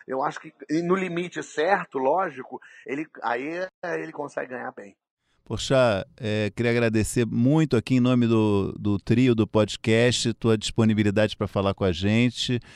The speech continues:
Speaker 2: Muito obrigado e muito sucesso e parabéns aí pelo que você alcançou esse ano e muito sucesso em dois mil e vinte.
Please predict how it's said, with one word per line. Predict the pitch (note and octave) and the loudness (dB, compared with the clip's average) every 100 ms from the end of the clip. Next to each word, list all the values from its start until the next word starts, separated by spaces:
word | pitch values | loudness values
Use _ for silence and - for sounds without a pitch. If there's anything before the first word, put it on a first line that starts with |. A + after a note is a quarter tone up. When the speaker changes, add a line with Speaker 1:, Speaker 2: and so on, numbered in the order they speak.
| - - | -18 -2
Speaker 2:
Muito | A#2+ D3 | 0 2
obrigado | C3 B2 G2 G2+ A2 B2+ C3 B2+ | 2 2 2 4 6 4 4 2
e | B2+ A#2 - | 2 0 2
muito | C3+ F3 | 0 0
sucesso | - D3+ - D3 D#3 D3+ | -2 -4 2 2 4 0
e | |
parabéns | - D3+ D#3+ B2+ B2+ D3+ D3+ | 2 4 4 4 4 4 4
aí | C3+ C#3 | 2 2
pelo | C#3 C3+ A#2+ | 2 0 -2
que | |
você | - | 0
alcançou | C3 - A#2+ G#2+ B2+ | 0 2 0 2 2
esse | A#2+ - A2+ | 0 0 2
ano | A2 A#2+ C#3 D3+ D#3 - - - _ - | 4 4 2 0 -4 -6 -18 -20 _ -4
e | A2+ A2+ A2 | 0 2 2
muito | B2 E3+ - | 2 2 0
sucesso | D#3+ - D3 D3 D3 | -2 2 2 2 0
em | |
dois | D3 C3+ | 0 0
mil | C3 C#3+ | 2 0
e | |
vinte. | G#2+ A2+ A2 F#2 - F2+ D#2+ | 2 2 2 0 -4 -4 -4